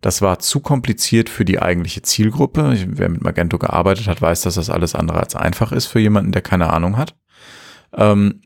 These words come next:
und gleichzeitig zu eingeschränkt für die Leute, die technisch in der Lage gewesen wären, es zu bedienen,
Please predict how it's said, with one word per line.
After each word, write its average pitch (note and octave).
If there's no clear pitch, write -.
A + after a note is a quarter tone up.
und G2+
gleichzeitig G#2+
zu -
eingeschränkt G#2+
für G#2
die G#2+
Leute, A2
die F2+
technisch A#2
in G2+
der F#2
Lage G#2+
gewesen F#2+
wären, F#2
es -
zu F#2+
bedienen, G#2